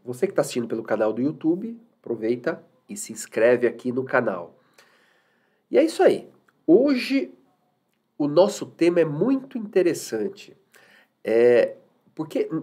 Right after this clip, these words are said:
lembrando, esse nosso canal é um canal só de negócios na área de perícia. É um canal em que nós falamos basicamente sobre técnica, estratégia, marketing na área de perícia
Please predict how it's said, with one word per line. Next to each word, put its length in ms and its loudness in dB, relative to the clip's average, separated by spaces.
lembrando, 640 4
esse 280 0
nosso 260 -2
canal 720 -2
é 80 0
um 100 -6
canal 400 -4
só 360 -2
de 260 -10
negócios 880 -2
na 120 0
área 180 0
de 100 -12
perícia. 540 -8
É 100 4
um 60 -2
canal 500 2
em 80 0
que 140 -8
nós 340 -2
falamos 1000 0
basicamente 800 0
sobre 440 2
técnica, 440 2
estratégia, 840 -2
marketing 920 0
na 220 0
área 320 0
de 120 -10
perícia 600 -4